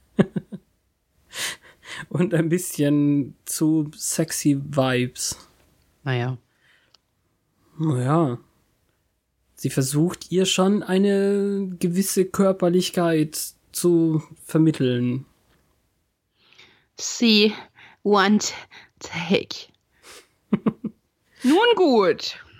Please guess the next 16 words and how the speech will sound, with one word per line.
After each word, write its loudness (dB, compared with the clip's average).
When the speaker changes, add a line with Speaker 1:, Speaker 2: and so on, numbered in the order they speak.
Speaker 1:
Da 2
gab's 2
die 2
andere 4
Stelle 0
mit 0
dem, 4
äh, 2
Juicy. 0
<laughs> -10
Glaub 2
ich, -6
oder 2
so. -2
Hm, 2
egal. 0